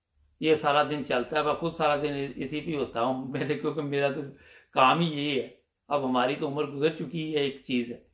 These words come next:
लेकिन ये भी एक बहुत बड़ा अजाब है, ये भी एक बहुत बड़ी मुसीबत बनी हुई है मोबाइल फ़ोन। फिर इसमें यही है कि हर इतला लड़की जो है अपने वालिदैन को देती है एक एक मिनट की।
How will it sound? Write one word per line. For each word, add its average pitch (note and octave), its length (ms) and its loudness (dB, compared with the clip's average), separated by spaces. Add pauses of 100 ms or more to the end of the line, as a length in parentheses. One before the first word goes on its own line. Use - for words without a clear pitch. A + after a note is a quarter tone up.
(600)
लेकिन D#3+ 540 4
ये F3 160 6
भी F3+ 180 4
एक E3 140 2
बहुत D3+ 160 8
बड़ा C#3+ 240 4
अजाब G#2 500 -2
है, - 100 -20 (440)
ये D3+ 100 0
भी D#3 140 0
एक D3+ 160 -2
बहुत C#3+ 200 2
बड़ी C3+ 240 -2
मुसीबत B2+ 460 -6
बनी A#2 200 -2
हुई A2+ 260 -4
है A#2 80 -6
मोबाइल G#2+ 340 -6
फ़ोन। - 320 -16 (920)
फिर D#3+ 560 2
इसमें D3+ 300 -4
यही D3 280 0
है D3+ 100 4
कि D#3 160 -2 (400)
हर D#3 220 6
इतला D3 400 4
लड़की C3+ 360 -2
जो C#3+ 180 -4
है C#3 60 2
अपने C3+ 240 -4
वालिदैन B2 480 0
को C3+ 100 -8
देती B2+ 340 -6
है B2+ 60 0
एक B2+ 120 -4
एक C3 160 -6
मिनट A2+ 260 -8
की। - 220 -20